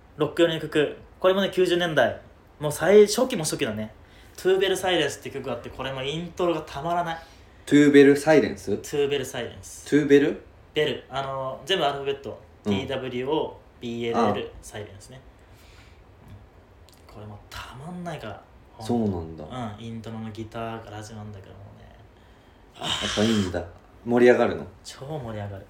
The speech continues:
Speaker 1: うん。
Speaker 2: トゥーベルサイレンス。
Speaker 1: トゥーベルサイレンス。あ、で、一つ言い忘れたけど、さっきさ、あの、バラードもロック寄りの曲もいけるって言ったじゃん。どのゾーンにもって。
Speaker 2: うん。
Speaker 1: そもそもグレイっていうバンドの、バンド名の由来は？
Speaker 2: そう、それ聞きたかった。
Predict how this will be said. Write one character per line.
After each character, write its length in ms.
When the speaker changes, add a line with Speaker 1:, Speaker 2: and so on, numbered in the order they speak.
Speaker 1:
う 20
ん。 40
Speaker 2:
ト 100
ゥ 40
ー 40
ベ 120
ル 80
サ 140
イ 80
レ 60
ン 80
ス。 240
Speaker 1:
ト 120
ゥ 20
ー 20
ベ 80
ル 60
サ 120
イ 80
レ 60
ン 40
ス。 180
あ、 100
で、 100
一 160
つ 60
言 80
い 20
忘 100
れ 60
た 100
け 80
ど、 220
さ 80
っ 40
き 80
さ、 260
あ 120
の、 80
バ 140
ラ 160
ー 20
ド 100
も 340
ロ 100
ッ 40
ク 100
寄 40
り 60
の 80
曲 200
も 120
い 60
け 100
る 80
っ 40
て 100
言 60
っ 20
た 80
じ 60
ゃ 40
ん。 20
ど 100
の 120
ゾ 120
ー 60
ン 40
に 60
も 120
っ 20
て。 280
Speaker 2:
う 80
ん。 220
Speaker 1:
そ 120
も 100
そ 100
も 60
グ 80
レ 200
イ 80
っ 40
て 120
い 180
う 220
バ 120
ン 80
ド 100
の、 240
バ 100
ン 40
ド 60
名 80
の 40
由 120
来 240
は？ 260
Speaker 2:
そ 280
う、 20
そ 120
れ 200
聞 60
き 200
た 140
か 80
っ 120
た。 240